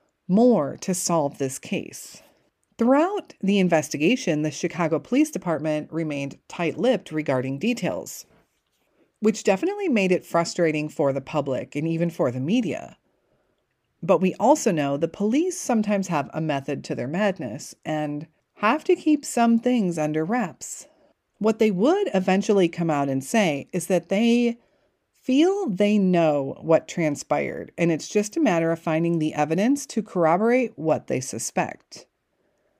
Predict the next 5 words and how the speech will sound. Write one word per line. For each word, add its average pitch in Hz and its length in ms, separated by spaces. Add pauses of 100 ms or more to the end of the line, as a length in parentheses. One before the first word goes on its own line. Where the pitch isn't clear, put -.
(640)
They 214 100
have 214 240
also 330 520
now 202 400
shared 117 560